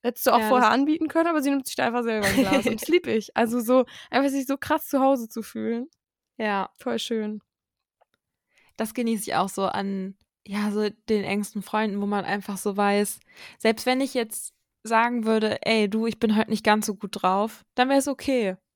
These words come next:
Speaker 2: Man trifft sich trotzdem so und es ist dann trotzdem
Speaker 1: Mhm.
Speaker 2: schön, weil man, ja, man muss nicht performen. Ich find, das, das beschreibt so gut.
Speaker 1: Ja. Und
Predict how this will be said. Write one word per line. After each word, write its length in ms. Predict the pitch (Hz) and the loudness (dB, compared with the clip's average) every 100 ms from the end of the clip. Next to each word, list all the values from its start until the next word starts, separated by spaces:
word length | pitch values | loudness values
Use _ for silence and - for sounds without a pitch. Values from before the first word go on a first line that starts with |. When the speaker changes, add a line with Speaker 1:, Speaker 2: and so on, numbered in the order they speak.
| _ _ _ _ _ _ _ - | _ _ _ _ _ _ _ -4
Speaker 2:
Man 120 | 233 | -4
trifft 260 | 226 269 - | 0 0 0
sich 100 | 240 | -6
trotzdem 580 | - 247 - 185 175 185 | -2 -2 0 0 2 2
so 300 | 180 175 - | 2 2 0
und 180 | 208 202 | -2 -2
es 100 | 214 | -4
ist 160 | 214 | 0
dann 140 | 214 240 | 0 2
trotzdem 340 | 240 226 214 | 0 0 -4
Speaker 1:
Mhm. 20 | |
Speaker 2:
schön, 400 | - 247 233 202 | 2 4 4 2
weil 120 | 208 | -2
man, 240 | 202 208 208 - _ _ _ _ _ _ _ _ | 0 0 -2 -10 _ _ _ _ _ _ _ _
ja, 180 | - 302 | -2 0
man 120 | 277 | 2
muss 160 | 294 294 | 2 0
nicht 140 | 311 | -2
performen. 500 | - 254 - 269 233 | 0 -4 2 4 4
Ich 100 | 214 | 2
find, 140 | 262 240 | -2 -2
das, 120 | 233 - - | -2 -4 -4
das 180 | 247 - | -4 -2
beschreibt 380 | 233 240 226 | -2 -2 -2
so 140 | - 247 | -2 0
gut. 440 | 240 233 202 - _ _ _ _ _ _ - | 2 0 0 -6 _ _ _ _ _ _ -8
Speaker 1:
Ja. 340 | 247 240 233 _ _ - - - - _ - | -2 0 -2 _ _ -20 -20 -20 -20 _ -2
Und 260 | 254 254 | 0 0